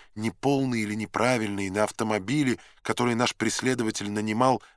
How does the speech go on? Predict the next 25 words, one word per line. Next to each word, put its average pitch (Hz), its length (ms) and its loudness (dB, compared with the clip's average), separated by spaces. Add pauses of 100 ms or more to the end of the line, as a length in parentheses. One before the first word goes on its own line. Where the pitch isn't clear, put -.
для 107 180 -2
коротких 113 560 0
перегонов 110 560 0
между 107 420 -2 (220)
Уэйс 120 640 2
и 110 240 -4
Эльфинстоном, 139 840 0 (220)
я, 127 160 4
разумеется, 123 500 0
не 110 140 -4
мог 107 180 -4
использовать. - 680 -8 (260)
Номер, 156 460 4 (240)
относящийся 127 880 -2
к - 140 -14
его 120 260 2 (240)
первоначальному, 107 920 2
по-видимому, 107 640 -2 (160)
собственному 92 960 -4
«Яку», 113 580 0 (480)
представлял 120 520 0
собой 123 320 -2
мерцание 131 680 -2
переменчивых 117 800 -2
цифр, 127 460 -4